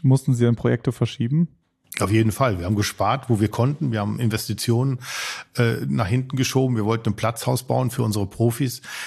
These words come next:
Speaker 2: Das ist jetzt erstmal leider in weite Ferne gerückt, weil wir müssen gucken, dass wir anständig aus dieser Corona-Krise
Speaker 1: Mhm.
Speaker 2: auch herauskommen.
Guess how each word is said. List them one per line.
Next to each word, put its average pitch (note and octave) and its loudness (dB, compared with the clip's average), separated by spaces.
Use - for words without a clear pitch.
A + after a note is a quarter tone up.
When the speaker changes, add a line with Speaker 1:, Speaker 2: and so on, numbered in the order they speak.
Speaker 2:
Das - -4
ist G#2+ -4
jetzt A2+ 0
erstmal B2 -2
leider A2+ 0
in G#2+ -2
weite A2 -2
Ferne A2+ 0
gerückt, B2+ -2
weil G#2+ -2
wir A2 -2
müssen G#2 -2
gucken, A#2 -4
dass A#2+ -4
wir A2 -2
anständig A2 -2
aus - -8
dieser G#2+ -2
Corona-Krise A2+ 4
Speaker 1:
Mhm. G#2+ -2
Speaker 2:
auch - -12
herauskommen. F#2 -6